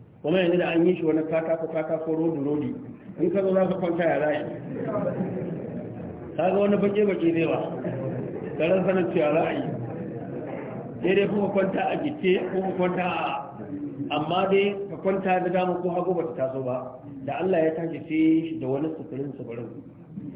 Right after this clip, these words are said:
Ta yadda duk yadda za ka kama shi kamar mata ka danna a kan shi ka kwanta, ba ka jin komai kuma bai yin komai, da ka sake shi zai koma ya je.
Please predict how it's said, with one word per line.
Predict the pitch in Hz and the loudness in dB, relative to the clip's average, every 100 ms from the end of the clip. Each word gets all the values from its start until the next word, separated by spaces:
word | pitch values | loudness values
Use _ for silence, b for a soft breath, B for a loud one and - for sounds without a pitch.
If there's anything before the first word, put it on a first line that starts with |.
| - | -2
Ta | 165 | 0
yadda | 185 170 | 2 2
duk | 165 | 2
yadda | 208 226 208 | 4 4 4
za | 185 185 | 2 0
ka | 170 | 0
kama | 180 170 160 | 0 2 0
shi | 160 | 0
kamar | 151 151 | -2 0
mata | 165 165 160 165 | 2 0 0 -2
ka | 165 127 | -4 -2
danna | 151 190 185 | 0 2 2
a | 170 165 | 0 -2
kan | 175 165 | 0 2
shi | 165 | 2
ka | 147 | -2
kwanta, | - 165 160 156 151 - B - | -2 -2 0 -2 -4 -8 B -4
ba | 131 190 | 0 0
ka | 208 170 | 2 2
jin | 170 156 - | 2 2 4
komai | 180 185 185 185 | 4 4 2 -2
kuma | 190 202 | 0 4
bai | 196 | 4
yin | 175 - | 4 2
komai, | 143 131 127 | 0 -2 -2
da | 143 | -2
ka | 196 202 | 0 0
sake | 185 190 | -2 -2
shi | 165 | 0
zai | 160 | 2
koma | 160 151 | 2 2
ya | 123 120 | 2 0
je. | 110 | -4